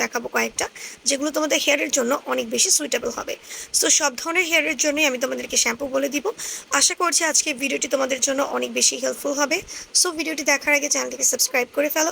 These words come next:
and পাশে থাকা নোটিফিকেশন বেল আইকনটিতে ক্লিক করে রাখো, যেন আমি পরবর্তীতে নতুন কোনো ভিডিও আপলোড করলে সাথে সাথে তুমি নোটিফিকেশনস পেয়ে যাও। আর ভিডিওটি যদি তোমার জন্য হেল্পফুল হয়ে থাকে তাহলে ভিডিওটি থেকে লাইক দিতে ভুলবে না, কমেন্টস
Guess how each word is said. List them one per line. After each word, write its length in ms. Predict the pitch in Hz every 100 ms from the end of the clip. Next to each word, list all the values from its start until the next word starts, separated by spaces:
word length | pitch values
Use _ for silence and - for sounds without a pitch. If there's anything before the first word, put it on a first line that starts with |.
| -
and 80 | 254 254
পাশে 180 | 262 -
থাকা 120 | 349 370
নোটিফিকেশন 480 | 339 330 311 330 339 294
বেল 120 | 262
আইকনটিতে 400 | 254 269 262 269 -
ক্লিক 160 | 302 -
করে 140 | 240 240
রাখো, 200 | 240 339 - - - - - -
যেন 120 | 349
আমি 100 | 339 330
পরবর্তীতে 540 | 285 294 254 240 277 330 277
নতুন 160 | 330 330
কোনো 120 | 359 302
ভিডিও 180 | 262 254 240
আপলোড 220 | 262 285 -
করলে 180 | 240 311 -
সাথে 180 | 262 262
সাথে 140 | 294 294
তুমি 120 | 285 262
নোটিফিকেশনস 560 | 254 277 311 285 370 -
পেয়ে 160 | 233 214
যাও। 120 | - - - - - - - -
আর 100 | 339 311
ভিডিওটি 280 | 285 285 285 320
যদি 120 | 320 294
তোমার 160 | 247 240
জন্য 120 | 254 240
হেল্পফুল 300 | 254 - 339 320
হয়ে 140 | 277 240
থাকে 160 | - 277
তাহলে 220 | 262 262 247
ভিডিওটি 260 | 240 262 247 -
থেকে 120 | 311 269
লাইক 120 | 247 220
দিতে 140 | 262 -
ভুলবে 220 | 294 302 339
না, 40 | 508 - - -
কমেন্টস 300 | 285 254 240